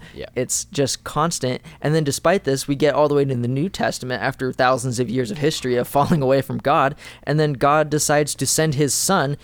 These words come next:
Speaker 2: in his form, and he dies for our forg-,
Speaker 1: <laughs>
Speaker 2: like,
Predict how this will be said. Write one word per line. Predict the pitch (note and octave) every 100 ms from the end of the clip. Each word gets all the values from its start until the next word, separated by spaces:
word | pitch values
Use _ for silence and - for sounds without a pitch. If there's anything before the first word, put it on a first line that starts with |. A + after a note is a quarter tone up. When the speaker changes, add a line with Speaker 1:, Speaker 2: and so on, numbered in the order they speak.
| -
Speaker 2:
in | -
his | D3+ C3+
form, | - F3 E3+ C3+ C3 - - -
and | C#3+ C#3 C#3 - - - _ -
he | C#3+
dies | C#3+ - C#3+ F#3 B2+ - -
for | - C#3+ A#2
our | G#2+
forg-, | - C3+ C3 D#3+
Speaker 1:
<laughs> |
Speaker 2:
like, | D3+ -